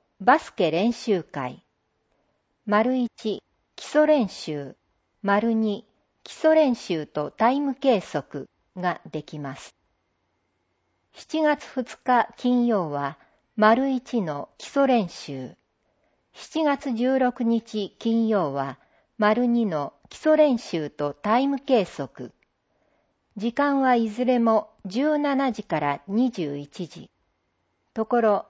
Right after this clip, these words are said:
総合体育館。対象、小学生以上。料金、高校生以下百円、大人二百円。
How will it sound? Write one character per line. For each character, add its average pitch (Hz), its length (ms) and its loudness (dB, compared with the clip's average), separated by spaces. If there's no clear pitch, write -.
総 311 340 4
合 285 240 2
体 240 260 0
育 - 240 -12
館。 139 280 -6
対 240 200 0
象、 196 480 -2
小 277 340 2
学 269 200 -2
生 226 320 0
以 202 120 0
上。 135 440 -6
料 254 300 2
金、 151 420 -12
高 311 240 2
校 285 240 -2
生 247 280 2
以 233 120 -2
下 - 400 -4
百 190 420 -2
円、 160 300 -6
大 202 120 -8
人 254 440 0
二 202 140 0
百 226 360 0
円。 139 260 -8